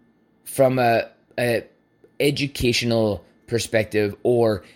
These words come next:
just a, an insert of alleged knowledge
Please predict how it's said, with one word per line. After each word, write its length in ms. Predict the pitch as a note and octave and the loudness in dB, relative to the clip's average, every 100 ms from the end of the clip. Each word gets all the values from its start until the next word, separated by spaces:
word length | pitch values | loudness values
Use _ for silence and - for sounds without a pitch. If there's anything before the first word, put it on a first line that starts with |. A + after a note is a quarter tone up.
| _ | _
just 320 | - C3+ - | 0 0 2
a, 320 | B2+ A#2 - - _ _ | 2 2 0 -8 _ _
an 160 | B2 C3 - | -6 -6 -6
insert 760 | D3 D#3+ D#3+ - - C3+ A#2+ | -4 -2 0 0 2 0 0
of 420 | - A#2 G#2+ G#2 - _ _ _ | 0 0 -2 -6 -16 _ _ _
alleged 600 | A#2 A#2+ B2 C3+ B2+ A2+ | -6 -2 2 2 0 -2
knowledge 640 | A2+ A2 F#2 E2 D2+ - | -2 0 -2 -4 -8 -10